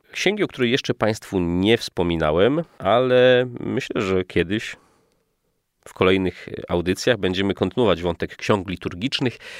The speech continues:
tylko już tych nieco młodszych, z wieku dwunastego i trzynastego. Ewangeliarz Anastazji jest właśnie księgą z dwunastego wieku i posiada charakterystyczne dla tej epoki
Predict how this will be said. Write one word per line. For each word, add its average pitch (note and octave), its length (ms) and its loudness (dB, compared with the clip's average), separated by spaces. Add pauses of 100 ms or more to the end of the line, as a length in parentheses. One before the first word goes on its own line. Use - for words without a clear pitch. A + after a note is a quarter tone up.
(220)
tylko D3+ 340 2
już A2 340 0
tych G#2+ 260 0
nieco F2 400 0
młodszych, F#2+ 560 0
z E2+ 80 -10
wieku E2 360 -2
dwunastego F2 680 0
i E2 60 -2
trzynastego. - 580 -6 (580)
Ewangeliarz B2+ 640 4
Anastazji A2 640 2
jest A#2 160 2
właśnie G#2 320 2
księgą G2 380 2
z F#2 60 -4
dwunastego F2 560 0
wieku D#2+ 340 -2
i C#3+ 80 2
posiada G#2+ 460 0
charakterystyczne G2 1040 -2
dla E2+ 280 2
tej E2+ 300 -4
epoki G2+ 680 -2